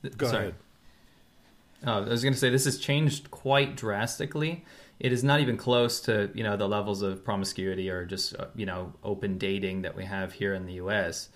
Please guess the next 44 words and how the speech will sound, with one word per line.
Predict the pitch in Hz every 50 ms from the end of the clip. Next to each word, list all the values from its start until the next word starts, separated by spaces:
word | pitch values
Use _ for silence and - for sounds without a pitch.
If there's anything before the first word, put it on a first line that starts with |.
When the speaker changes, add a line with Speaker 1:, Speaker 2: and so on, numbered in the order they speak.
| - - - - - - _ -
Speaker 1:
Uh, | - 107 104 104
but | 110 110
it's | 113 113 -
definitely, | 151 147 151 147 135 135 123 117 113
the | 107 107
psyche | - - 147 135 127 - 113 107
has | 107 101 98 -
changed | - - 117 107 101 101 98 - -
amongst | 95 95 95 92 95 98 - -
the | 98
younger | 98 95 95 95 95 95 90
generation | 87 98 95 87 87 90 90 90 87 - - - 165 151
to | - - 104
where | 101 101 95 92 90 87 - - - - - _ -
it's | - - -
not | 127 127 123 113 - 107
uncommon | 104 104 101 - 104 98 95 95 95
to | 98 98
see | - - 95
a | 90
high | 92 92
schooler | 87 - - - 95 92 90
have | 92 87 87
a | 92
boyfriend | 92 98 95 87 87 - 85 87 85
or | 85
girlfriend | 76 - 92 90 87 - - 82 82 80
now, | 82 - - - - - - - - -
something | - - 123 117 120 117
that | 117 107
was | 101 104 101 98 - - - - _ -
absolutely | 120 117 117 - - - 107 107 113 101 98 208 -
unheard | - 101 101 98 95 104 107 110 101
of | 92 90 90 98
in, | 92 90 90 87
in | - 110 98 95
our | 95 107 110 110 104
generation | 95 101 90 90 90 90 90 85 - - 101
or | 85
our | 85 87 87
wife's | 95 98 98 95 - -
generation. | 87 82 82 82 80 82 82 - - - 87 85 - - - - - - - - - -
Um, | - 101 101 95 92 92 92 87 - - - _ _ _ _ _ - - -
very | 131 123 127 120 127 127 123 123 120 117 113 - -